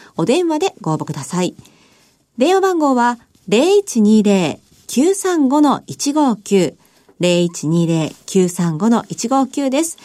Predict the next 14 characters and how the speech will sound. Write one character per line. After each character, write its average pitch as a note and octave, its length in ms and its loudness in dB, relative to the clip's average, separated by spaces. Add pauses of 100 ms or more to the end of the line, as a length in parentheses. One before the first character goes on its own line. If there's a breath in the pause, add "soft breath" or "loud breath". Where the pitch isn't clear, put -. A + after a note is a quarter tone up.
(180 loud breath)
三 A4 300 -4
月 F4+ 180 -2
十 C#4 200 -4
八 D4+ 220 -6
日 C#4 300 0
月 F3+ 300 -6
曜 F#4 160 0
日 F#4+ 100 0
締 G4+ 180 0
め A3 120 2
切 G#3 100 -6
り F#3+ 80 -2
で F#3+ 240 -2
す。 - 160 -14